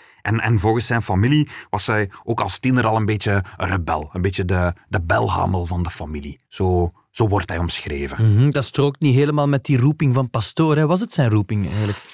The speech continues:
Speaker 1: Ja, dat is me niet helemaal duidelijk. Ik heb het aan zijn familie gevraagd en, en ze hebben het me een beetje zo uitgelegd dat je moet zien dat in het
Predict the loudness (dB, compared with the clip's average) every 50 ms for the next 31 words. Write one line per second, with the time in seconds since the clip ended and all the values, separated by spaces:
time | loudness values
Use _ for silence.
0 | -8 -4 0 2 2 2 2 2 0 -2 0 -2 -2 0 2 2 4 4 4 2
1 | 4 2 2 2 2 0 0 0 -2 -4 -6 -4 -2 -2 -2 0 0 0 2 2
2 | 0 0 0 0 2 2 4 4 2 2 0 0 0 2 2 2 2 2 0 -2
3 | -4 -12 -14 -8 -2 -2 -2 0 0 0 0 2 0 0 0 0 2 2 2 2
4 | 2 0 0 0 2 2 2 2 0 0 -2 -2 -2 -2 -4 -6 -8 -4 -2 -2
5 | -2 0 0 0 0 0 0 2 2 2 4 2 0 0 0 0 0 0 0 0
6 | -4